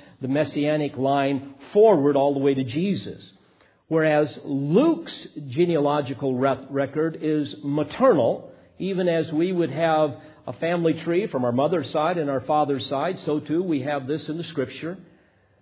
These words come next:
Luke's genealogical record was maternal, tracing Jesus' roots through his earthly mother.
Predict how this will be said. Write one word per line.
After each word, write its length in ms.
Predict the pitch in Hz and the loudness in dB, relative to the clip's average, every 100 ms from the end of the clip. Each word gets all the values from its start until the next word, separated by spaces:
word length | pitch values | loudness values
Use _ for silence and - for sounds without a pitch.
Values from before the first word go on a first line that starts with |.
| _ _ _ - | _ _ _ -4
Luke's 320 | 127 180 170 | 4 4 4
genealogical 880 | 170 156 160 151 156 160 147 147 139 | 0 2 4 6 4 2 -2 -2 4
record 360 | 151 160 196 | 4 4 0
was 200 | 147 143 | 0 -2
maternal, 720 | 139 135 - 170 165 190 180 - | -4 -6 -2 0 2 0 -4 -4
tracing 500 | 190 180 175 160 151 | 0 0 0 -2 0
Jesus' 540 | 160 175 139 147 117 | -2 -2 -2 -2 -2
roots 320 | 135 156 175 165 | 2 2 2 0
through 160 | 165 | 0
his 160 | 156 135 | 0 0
earthly 300 | 156 127 139 | -2 0 -2
mother. 400 | 131 135 175 190 | 0 0 0 -4